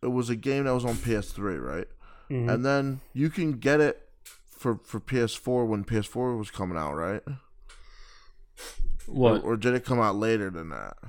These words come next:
Speaker 3: Uh, G T A five?
Speaker 1: Yeah.
Speaker 3: It came out at the same time.
Speaker 1: So, like, look, like, you, you, and then it's, like, repeating history, you know?
Speaker 3: Oh, you mean, you mean from P S three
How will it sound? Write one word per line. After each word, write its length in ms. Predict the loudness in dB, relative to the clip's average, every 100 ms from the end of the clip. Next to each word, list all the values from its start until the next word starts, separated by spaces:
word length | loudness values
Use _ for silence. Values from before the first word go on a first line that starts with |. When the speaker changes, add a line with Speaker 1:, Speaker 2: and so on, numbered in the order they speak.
| -20 -20 -20 -20 -20 _ _
Speaker 3:
Uh, 320 | 0 4 4 2 -2 -14 -16 0
G 160 | 2
T 160 | 4 2
A 40 |
five? 380 | 4 2 2 0 -8 -20 _ _
Speaker 1:
Yeah. 480 | 0 0 0 -4 -8 -12 -20 -20 -20 _ -20 -8
Speaker 3:
It 120 | -6
came 180 | 2 4
out 120 | 4 2
at 20 |
the 80 | -2
same 220 | -2 -2
time. 320 | -2 -6 -6 -12 _ _ -20 _ -20 -20 -18
Speaker 1:
So, 260 | -2 2 4
like, 360 | 4 2 0
look, 340 | -2 -2 -2 -6
like, 320 | -8 -8 -14 -8
you, 120 | -4
you, 540 | -4 -8 -16 -10 -10 -10 _ -4
and 180 | 0
then 280 | 4 4 2 -2
it's, 260 | -6 0
like, 220 | 2 2 -4 -20 -20 -2
repeating 420 | 2 4 4 4
history, 640 | 4 4 4 0 -2 -4 -8 -18 -20 -4
you 180 | 2
know? 180 | 6 10
Speaker 3:
Oh, 20 | 10
you 80 |
mean, 340 | 10 8 6 4
you 60 |
mean 180 | 8 8
from 220 | 8 4
P 180 | 6 6
S 160 | 6 4
three 360 | 4 6 6